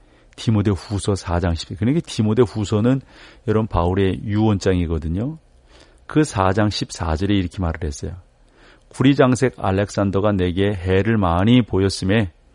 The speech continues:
주께서 그 행한 대로 저에게 갚으시리니라고 할 수 있었습니다.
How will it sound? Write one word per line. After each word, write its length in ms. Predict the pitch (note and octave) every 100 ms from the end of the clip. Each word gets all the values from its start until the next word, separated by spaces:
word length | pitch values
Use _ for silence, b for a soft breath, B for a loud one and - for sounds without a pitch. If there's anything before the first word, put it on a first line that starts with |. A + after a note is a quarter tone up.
| b b b
주께서 480 | - C#3 - C#3+ C#3
그 240 | B2 - A2+
행한 440 | F#2 D3+ D#3 D#3
대로 320 | A2 F#2+ A#2
저에게 480 | C3+ - F2+ E2+ F#2+ -
갚으시리니라고 1800 | - - A#2+ A#2 - G2+ F#2 F#2+ C#3 C3+ - - _ - F2 D#2 D2+ F2+
할 160 | A2+ A#2+
수 160 | -
있었습니다. 680 | C3 - B2 B2+ G#2 F2 F2